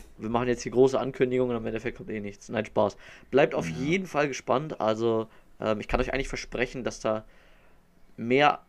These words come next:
Speaker 1: los sein wird, als ihr euch denken könnt. Und ja, deswegen
Speaker 2: Mhm.
Speaker 1: freue ich mich dann auch, wenn ihr zur nächsten Folge wieder einschaltet. Ähm, lasst uns gerne eine positive Bewertung auf dem Podcast da. Schreibt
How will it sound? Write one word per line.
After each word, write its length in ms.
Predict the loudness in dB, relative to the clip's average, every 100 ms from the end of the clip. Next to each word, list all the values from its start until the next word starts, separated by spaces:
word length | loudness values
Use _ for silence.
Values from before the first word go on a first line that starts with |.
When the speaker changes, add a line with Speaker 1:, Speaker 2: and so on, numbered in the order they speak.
| _
Speaker 1:
los 580 | -2 0 2 2 2 0
sein 180 | 0 2
wird, 200 | 0 0
als 240 | -2 -2
ihr 80 | -4
euch 160 | -2 0
denken 280 | 0 0
könnt. 440 | -4 -2 -2 -4 -14 -20 -20 -16 -6
Und 480 | -2 -2 -4 -6 -16 -20 _ -20 -8
ja, 80 | -4
deswegen 260 | 0 0 0
Speaker 2:
Mhm. 40 |
Speaker 1:
freue 160 | 4 2
ich 40 | 2
mich 100 | -4
dann 120 | -4
auch, 120 | -2
wenn 140 | 0 2
ihr 240 | 2 0 -6
zur 160 | 0
nächsten 220 | 2 2
Folge 280 | 2 2 4
wieder 160 | 2 0
einschaltet. 760 | -2 -4 -4 -2 -2 -4 -10 -14 -20 -20 -8
Ähm, 240 | -2 0 2
lasst 180 | 0 0
uns 160 | -2
gerne 480 | 4 4 4 0 -2 -4
eine 100 | -4
positive 420 | -2 -2 -4 -8
Bewertung 400 | 0 2 2 -2
auf 100 | -10
dem 120 | -8
Podcast 500 | -6 -8 -8 -14 -4
da. 240 | -2 -2 -4 -14 -20 -18
Schreibt 420 | -4 4 6 6